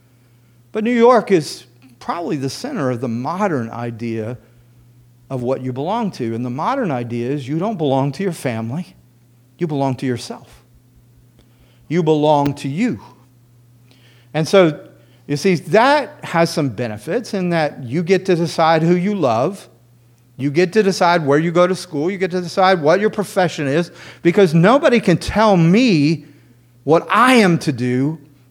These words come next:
I alone am the one who knows what's best for me. Now, this is being bombarded at you all the time. You watch T V commercials,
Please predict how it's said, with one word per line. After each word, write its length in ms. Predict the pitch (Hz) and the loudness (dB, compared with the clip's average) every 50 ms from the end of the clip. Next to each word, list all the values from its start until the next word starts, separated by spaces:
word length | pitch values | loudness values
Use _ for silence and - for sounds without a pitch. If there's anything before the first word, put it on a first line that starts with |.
| _ - | _ 0
I 160 | 170 190 202 | 2 4 6
alone 960 | 208 196 185 180 185 202 247 277 277 254 220 185 160 151 156 165 190 185 190 - - _ _ _ _ _ _ | 6 6 6 6 6 6 8 8 8 8 8 6 4 4 2 0 0 -2 -4 -10 -20 _ _ _ _ _ _
am 180 | 160 165 180 180 | 0 2 4 4
the 80 | 165 | 4
one 300 | 160 165 170 180 175 175 | 4 4 4 4 4 4
who 160 | 175 156 180 | 4 4 2
knows 760 | 165 156 156 170 190 196 196 190 180 160 151 139 127 110 - | 2 2 2 4 4 6 6 6 6 6 4 4 0 -2 -2
what's 240 | 135 135 - - - | -4 -4 -4 -4 -14
best 480 | 131 113 120 131 131 127 123 - - - | -8 -2 0 2 2 0 -2 -4 -12 -12
for 160 | - 127 123 | -10 -8 -6
me. 360 | 151 170 202 180 127 104 - - _ _ _ _ _ _ _ _ _ _ _ _ _ _ _ _ _ _ _ _ _ _ _ _ _ _ _ _ _ _ _ _ | -6 -6 -6 -6 -8 -10 -14 -20 _ _ _ _ _ _ _ _ _ _ _ _ _ _ _ _ _ _ _ _ _ _ _ _ _ _ _ _ _ _ _ _
Now, 120 | - 180 180 | 2 4 6
this 200 | 214 277 240 247 | 6 6 6 4
is 120 | 269 185 | 2 2
being 300 | 165 214 226 208 190 170 | 2 2 4 4 4 4
bombarded 800 | 135 175 170 170 165 147 127 180 196 240 269 285 294 247 240 190 | 4 4 4 6 4 4 4 6 6 8 8 6 6 6 6 6
at 320 | 175 165 160 151 - - - | 6 6 4 2 0 -2 -2
you 240 | 165 165 165 156 165 | 2 2 2 2 0
all 320 | - 156 180 208 220 214 | 2 4 6 6 6 6
the 100 | 185 185 | 6 2
time. 400 | - 196 196 190 151 123 113 113 | 2 2 0 0 0 0 -2 -2
You 120 | 127 165 | -2 0
watch 380 | 190 208 240 240 233 - - - | 4 4 4 4 2 -2 -12 -8
T 200 | - - 233 226 | -2 0 0 2
V 140 | 214 240 220 | 2 0 0
commercials, 720 | - 214 214 208 226 226 226 - 262 247 202 - - - | 0 0 2 2 2 0 0 0 -2 -4 -4 -8 -16 -20